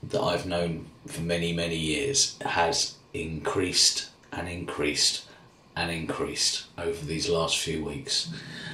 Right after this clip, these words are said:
to the point where I've said it before and I'll say it again, I don't know how much longer we can go on like this. Um, but,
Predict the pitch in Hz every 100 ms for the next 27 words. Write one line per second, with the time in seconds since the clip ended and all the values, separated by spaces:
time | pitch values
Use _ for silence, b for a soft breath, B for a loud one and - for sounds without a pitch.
0 | B - 101 104 - 127 117 - 107 104
1 | 101 104 - - - B B B B B
2 | B B - 82 - - - 101 127 143
3 | - 214 233 - - - 113 135 117 107
4 | 85 87 104 113 98 120 123 113 117 120
5 | 113 117 110 107 104 104 82 76 71 -
6 | - - - - B B B B B -
7 | 98 95 92 90 - - - - - -
8 | - -